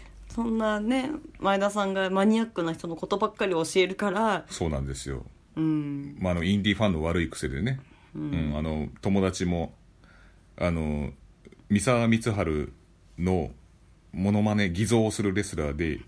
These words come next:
Speaker 2: 一宮正一さんという方がいて。
Speaker 1: <laughs> うん。
Speaker 2: で「偽沢光晴」っていう
Speaker 1: うん。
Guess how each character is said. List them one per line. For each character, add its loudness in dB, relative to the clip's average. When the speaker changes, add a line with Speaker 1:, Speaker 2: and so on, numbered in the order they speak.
Speaker 2:
一 2
宮 8
正 4
一 -6
さ -2
ん -4
と -4
い -4
う -12
方 -6
が -6
い -4
て。 -4
Speaker 1:
<laughs> -16
う -6
ん。 -6
Speaker 2:
で 0
「偽 -4
沢 4
光 2
晴」 -4
っ -10
て -12
い -8
う -14
Speaker 1:
う 2
ん。 0